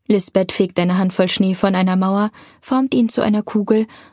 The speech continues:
und wirft ihn schließlich in die Luft, nur um ihn mit dem Stiefel zu kicken. Grimmig blickt sie drein. „Weil du Angst hast, er würde dich dann nicht mehr wollen?“ Spoiler Alert,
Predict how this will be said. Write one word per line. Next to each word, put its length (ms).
und 220
wirft 220
ihn 120
schließlich 480
in 80
die 120
Luft, 380
nur 240
um 180
ihn 220
mit 140
dem 120
Stiefel 420
zu 160
kicken. 440
Grimmig 420
blickt 220
sie 100
drein. 380
„Weil 140
du 120
Angst 340
hast, 180
er 100
würde 220
dich 160
dann 100
nicht 180
mehr 160
wollen?“ 300
Spoiler 340
Alert, 400